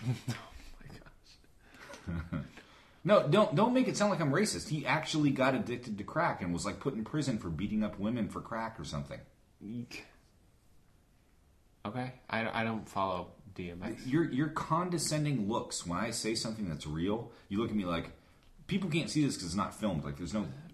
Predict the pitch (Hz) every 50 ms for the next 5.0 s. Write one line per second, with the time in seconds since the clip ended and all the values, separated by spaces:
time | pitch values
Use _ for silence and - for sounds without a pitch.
0 | - - - - - - 131 135 160 143 - - 123 - - 123 123 120 117 107
1 | 98 95 92 92 92 90 92 90 120 135 - - 143 - 196 214 208 170 120 104
2 | 98 - - 123 110 - 170 156 160 139 135 117 110 - - 160 170 131 101 -
3 | - 135 131 135 143 147 127 120 123 127 123 - 151 139 147 156 - 131 156 170
4 | 160 - - 175 175 170 165 - - 156 135 127 - 123 107 98 92 92 92